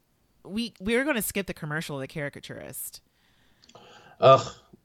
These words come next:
Speaker 1: Unless
Speaker 2: That,
Speaker 1: you wanna
Speaker 2: yeah.
Speaker 1: talk about my favorite part, which is the dog.
Speaker 2: The, <laughs> yeah.
Speaker 1: <laughs> Which I'm like, "Can we have that dog all
Speaker 2: Yeah.
Speaker 1: the time?"
Speaker 2: I, I realize in watching it now that I'm wrong, that this isn't B-roll. This was clearly shot on the same day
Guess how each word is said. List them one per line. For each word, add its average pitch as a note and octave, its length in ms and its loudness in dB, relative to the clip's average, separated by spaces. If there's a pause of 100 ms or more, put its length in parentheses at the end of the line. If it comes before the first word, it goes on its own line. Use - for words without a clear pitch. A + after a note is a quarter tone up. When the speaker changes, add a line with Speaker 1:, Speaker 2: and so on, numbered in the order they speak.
(160)
Speaker 1:
Unless G#3+ 260 6
Speaker 2:
That, - 60 0
Speaker 1:
you C#4 40 4
wanna A3+ 140 6
Speaker 2:
yeah. F#3+ 100 6
Speaker 1:
talk F#3+ 220 6
about F3 220 0
my D#3+ 120 -4
favorite D#3+ 280 -4
part, D3+ 300 -6
which D3+ 220 -6
is D3 200 -4
the D#3+ 100 -6
dog. D3 440 -4 (840)
Speaker 2:
The, B2+ 400 8
<laughs> - 40 -8
yeah. G#2 360 10 (140)
Speaker 1:
<laughs> - 60 2 (500)
Which F#3+ 200 2
I'm G3 120 2
like, G3+ 160 -2
"Can G#3 160 -2
we G#3+ 100 0
have G3+ 140 2
that G3+ 180 -2
dog F3+ 220 0
all E3 100 2
Speaker 2:
Yeah. B2 160 10
Speaker 1:
the - 60 2
time?" F3+ 340 -6 (160)
Speaker 2:
I, D#3 240 6 (100)
I D3+ 120 6
realize D#3 600 12
in C#3+ 220 0
watching A#2+ 480 6
it B2+ 180 4
now G#2+ 520 6
that G2+ 340 8
I'm G2+ 480 6
wrong, F#2+ 400 12
that F#2+ 140 4
this A2 180 6
isn't G#2 460 4
B-roll. G2 420 10
This G#2+ 220 8
was C#3+ 140 8
clearly C3 380 10
shot G#2+ 360 10
on G#2 100 4
the G2 80 4
same G2+ 380 4
day F#2 560 4